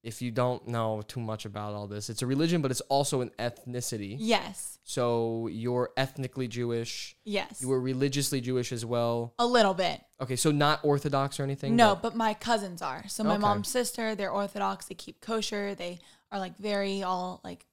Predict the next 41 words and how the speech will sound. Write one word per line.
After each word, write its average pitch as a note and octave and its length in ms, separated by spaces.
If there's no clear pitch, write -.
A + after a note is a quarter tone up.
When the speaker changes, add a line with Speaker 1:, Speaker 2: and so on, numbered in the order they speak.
Speaker 2:
keep F3+ 220
the F#3+ 80
Sabbath. G3 480
So F#3+ 120
very A3 420
into, C#4+ 460
like, C4+ 180
keeping D4 320
all D#4 160
of D4+ 100
that. D#4+ 280
But G#3 260
for - 160
us, G#3+ 220
it A3 40
was G3 100
more G3 220
secular F3+ 500
Judaism. F3+ 580
Like, F#3+ 320
Speaker 1:
Okay. A#2+ 480
Speaker 2:
"Oh, D#4 180
we're D4 100
Jewish C4+ 260
because B3+ 340
her D#4+ 140
mom D4+ 240
was G3 140
Jew-, F3 180
my A3+ 160
mom's G#3 340
mom F#3 240
was F3+ 140
Jewish, F3+ 320
and F#3+ 80
her D4 120
mom's G3+ 460
mom F#3 220
was F3+ 180
Jewish, - 340
and F3+ 340